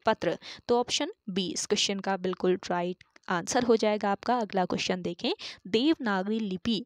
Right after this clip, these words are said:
अधिकांशतः है। तो देखिए देवनागरी लिपि से, अ, डेली एक क्वेश्चन, अ, रखा ही जा रहा है, तो देवनागरी लिपि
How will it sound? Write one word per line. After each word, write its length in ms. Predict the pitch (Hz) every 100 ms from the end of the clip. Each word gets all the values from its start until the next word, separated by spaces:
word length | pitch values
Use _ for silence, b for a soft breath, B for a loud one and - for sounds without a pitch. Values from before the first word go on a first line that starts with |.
| -
अधिकांशतः 640 | 208 233 240 220 220 - 196
है। 380 | 214 - 196 -
तो 80 | -
देखिए 300 | 247 220 302 - B B B
देवनागरी 600 | 190 226 269 269 240 240
लिपि 300 | 254 226 226
से, 220 | 220 233 240
अ, 40 | - _ -
डेली 640 | 202 202 180 214 208 226
एक 120 | 233
क्वेश्चन, 340 | 220 208 233 226
अ, 60 | - B -
रखा 520 | 190 190 185 196 -
ही 100 | -
जा 180 | 240 233
रहा 120 | 220
है, 180 | 220 277 - -
तो 140 | 185 170 -
देवनागरी 720 | 180 196 220 226 196 196 208
लिपि 440 | 202 185 - 202